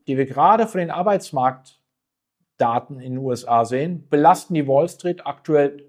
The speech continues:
überhaupt nicht. Ganz im Gegenteil. Wie gesagt, das Glas ist eher halb voll und nicht halb leer.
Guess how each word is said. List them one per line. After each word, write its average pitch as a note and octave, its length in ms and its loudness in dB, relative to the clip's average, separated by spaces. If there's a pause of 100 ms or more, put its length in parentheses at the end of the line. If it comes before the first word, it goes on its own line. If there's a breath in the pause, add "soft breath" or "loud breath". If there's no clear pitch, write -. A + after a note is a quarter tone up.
überhaupt G#3+ 640 6
nicht. - 280 -12
Ganz F#3 200 0
im F#3 120 -2
Gegenteil. C#3 600 -2 (140)
Wie B2+ 160 -10
gesagt, D3 500 4
das A#2 140 -10
Glas C3+ 240 -2
ist D3 160 -12
eher C3 200 -4
halb A#2+ 200 -2
voll D3+ 200 2
und C#3 100 -4
nicht C3+ 220 -10
halb A2+ 200 -8
leer. D3+ 320 2